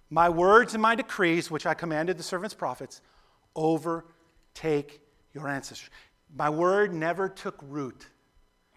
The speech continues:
in your hearts. Hey, look what he's saying. It never became their own. They never, they never were all in. They were just part in and part out. They wanted the best of both worlds.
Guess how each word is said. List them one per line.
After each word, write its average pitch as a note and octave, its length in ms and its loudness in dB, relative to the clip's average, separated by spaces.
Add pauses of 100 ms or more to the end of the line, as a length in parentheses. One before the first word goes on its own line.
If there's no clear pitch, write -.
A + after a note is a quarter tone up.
(340)
in C#3 180 -6
your C3 160 -6
hearts. - 560 -12 (1400)
Hey, - 100 2
look D3+ 140 0
what E3 80 0
he's D#3+ 100 0
saying. D3+ 340 -2 (200)
It D#3 120 -6
never F3 380 8
became F3+ 680 -4
their D#3 260 0
own. C3+ 320 -2 (1120)
They D3+ 120 -4
never, D#3+ 480 2 (300)
they D#3 120 -4
never D3+ 360 0
were D#3+ 180 0
all C#3+ 240 2
in. A2+ 180 -10 (1400)
They C#3 80 -6
were C#3+ 100 -4
just C#3 260 -14
part D#3+ 400 -10
in G#2 180 -20 (240)
and B2 120 -20
part C3 260 -8
out. A2 240 -14 (680)
They D#3+ 60 -10
wanted E3 280 0
the F3+ 60 0
best F#3 380 -4
of D#3 120 -14
both F3+ 260 -4
worlds. D#3+ 640 -6